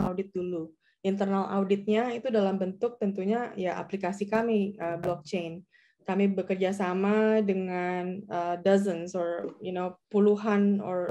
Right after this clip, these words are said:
ratusan company yang ingin meng-offset impact mereka, eh, da-, dengan, em, eh, dengan pengumpulan plastik melalui Plastik Bank. Dan, eh, karena teknologinya blockchain,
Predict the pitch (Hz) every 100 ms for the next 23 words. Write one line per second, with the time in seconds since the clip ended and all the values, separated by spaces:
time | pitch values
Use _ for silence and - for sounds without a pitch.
0 | 180 175 214 220 196 202 196 190 196 196
1 | 208 302 - _ _ _ - 202 220 226
2 | 202 202 226 240 208 - 190 - 220 220
3 | 202 196 196 196 180 175 175 208 247 214
4 | - 175 175 175 180 170 - - - 175
5 | 180 185 190 190 - 165 160 160 156 202
6 | _ _ _ - 160 175 175 180 190 202
7 | 202 185 196 180 180 180 202 - 214 196
8 | 175 180 196 175 170 - 202 175 160 160
9 | _ _ _ _ 180 180 180 180 - 175
10 | 175 185 180 180 190 226 247 254 226 202
11 | 185 180 180 185 180 180 175 - 226 240
12 | 277